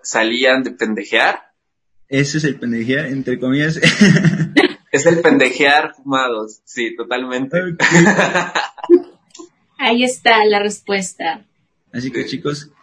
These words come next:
Speaker 2: quítense ese tabú de que, pues, se van a volver,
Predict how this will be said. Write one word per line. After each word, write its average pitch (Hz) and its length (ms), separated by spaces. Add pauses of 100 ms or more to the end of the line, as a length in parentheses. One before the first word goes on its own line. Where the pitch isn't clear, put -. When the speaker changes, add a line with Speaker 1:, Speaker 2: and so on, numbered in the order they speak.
Speaker 2:
quítense 143 340
ese 147 160
tabú 131 500 (120)
de 123 260
que, 120 420 (220)
pues, 110 300 (560)
se - 160
van 135 240
a 120 480
volver, 127 500